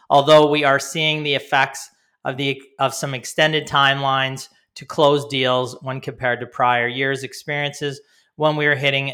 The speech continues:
new records. So our conclusion here, Pivotree holds a solid balance sheet, fifteen point eight million in cash, that's fifty-nine cents per share, or twenty-one percent of its market cap.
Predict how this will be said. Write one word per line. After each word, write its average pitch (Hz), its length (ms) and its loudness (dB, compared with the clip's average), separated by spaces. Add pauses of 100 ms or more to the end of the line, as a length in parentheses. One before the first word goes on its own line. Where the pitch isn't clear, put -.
new 123 260 -6
records. 120 600 -2
So 135 80 -4
our 135 100 2
conclusion 175 640 4
here, 151 320 2 (400)
Pivotree 196 460 2
holds 175 260 2
a 170 60 -2
solid 165 560 4
balance 135 380 2
sheet, - 340 -8
fifteen 165 400 2
point 160 240 0
eight 156 180 2
million 147 500 0 (100)
in 147 160 -4
cash, 139 420 2
that's 120 200 -6
fifty-nine 143 600 -4
cents 135 340 -6
per 123 160 -10
share, 151 480 2 (340)
or 175 120 2
twenty-one 165 500 0
percent 135 340 -6
of 127 60 -10
its 113 180 -12
market 156 440 0
cap. 156 300 0